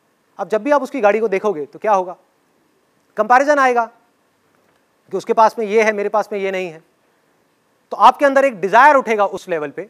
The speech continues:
बल्कि डिजायर नहीं, सबसे पहले एक विश उठेगी कि काश मेरे पास भी एक ऐसी बड़ी गाड़ी हो। अब ये विश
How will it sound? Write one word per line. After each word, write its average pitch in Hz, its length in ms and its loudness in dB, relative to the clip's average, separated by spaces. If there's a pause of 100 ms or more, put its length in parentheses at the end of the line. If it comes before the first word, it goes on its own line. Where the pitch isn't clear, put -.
बल्कि 185 200 -6
डिजायर 220 280 4
नहीं, 294 100 -4
सबसे 247 200 -8
पहले 254 160 -6
एक 220 60 -2
विश 269 260 -4
उठेगी 143 340 -10 (520)
कि 214 80 -10
काश 247 400 0
मेरे 208 160 -4
पास 196 260 -4
भी 202 100 -8
एक 185 100 -10
ऐसी 185 180 -14
बड़ी 131 200 -14
गाड़ी 110 200 -18
हो। 85 100 -20 (1500)
अब 208 140 -4
ये 269 80 0
विश 247 480 -2